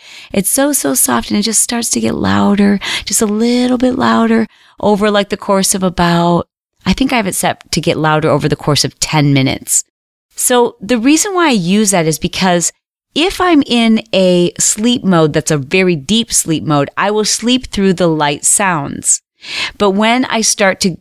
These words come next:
go into a sleep pattern where you start to become a little bit more awake and alert and you hear the tones,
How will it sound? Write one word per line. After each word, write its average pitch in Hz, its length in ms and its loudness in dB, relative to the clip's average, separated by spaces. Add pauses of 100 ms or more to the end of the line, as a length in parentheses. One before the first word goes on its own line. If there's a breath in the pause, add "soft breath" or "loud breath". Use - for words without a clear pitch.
go 180 300 2
into 175 540 2
a 156 200 0
sleep 202 400 -4
pattern 170 440 -2
where 156 260 2 (220 loud breath)
you 160 100 -6
start 175 260 0
to 175 60 -6
become 160 300 -2
a 151 60 0
little 170 180 2
bit 151 140 0
more 151 260 2
awake 147 460 0
and 156 100 0
alert 147 420 0
and 180 140 0
you 151 120 0
hear 170 260 0
the 147 100 0
tones, 170 540 0